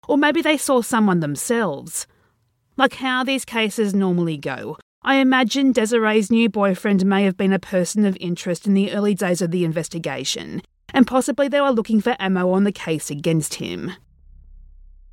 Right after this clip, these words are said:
Amanda's story didn't really add anything. She basically told the same story as Desiree. Holly denied having anything to do with Jersey's disappearance or death.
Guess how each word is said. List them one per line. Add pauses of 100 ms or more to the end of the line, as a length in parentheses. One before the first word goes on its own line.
(720)
Amanda's
story
didn't
really
add
anything. (140)
She
basically
told
the
same
story
as
Desiree. (300)
Holly
denied
having
anything
to
do
with
Jersey's
disappearance
or
death.